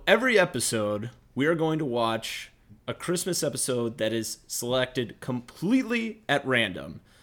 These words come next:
But we're gonna have a really wide range of shows. We got old shows, modern shows, comedies, dramas, animated shows, kid shows, all sorts of shows.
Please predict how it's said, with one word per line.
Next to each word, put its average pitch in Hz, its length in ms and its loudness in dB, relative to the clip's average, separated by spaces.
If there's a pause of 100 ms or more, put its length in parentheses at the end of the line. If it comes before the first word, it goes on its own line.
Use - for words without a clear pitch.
(300)
But 117 320 0
we're 127 100 -2
gonna 160 180 0
have 147 100 0
a 123 60 2
really 170 400 2
wide 139 600 0
range 131 320 0
of 101 100 -8
shows. 98 340 -4
We 104 60 -8
got 98 240 -6
old 151 280 0
shows, 131 340 0
modern 139 320 2
shows, 120 380 -2
comedies, 131 420 -2
dramas, 139 540 0
animated 139 500 -2
shows, 101 280 -6
kid 175 240 2
shows, 95 420 -4
all 170 220 2
sorts 151 300 -2
of 107 60 -8
shows. 104 580 -6